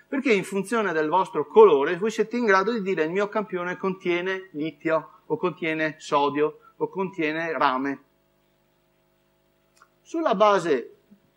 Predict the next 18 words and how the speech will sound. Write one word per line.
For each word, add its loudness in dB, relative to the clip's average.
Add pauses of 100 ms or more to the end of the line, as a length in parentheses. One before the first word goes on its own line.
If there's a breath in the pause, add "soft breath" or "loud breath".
(260)
ma 0
siamo 2
nello 0
stesso -2
ambito, -2
noi -4
stiamo -2
utilizzando -2 (160)
una 2
radiazione -4
elettromagnetica -4
per 4 (240)
eccitare -4
la -6
vostra -14
materia. -12 (1200)
E 0
quindi, 0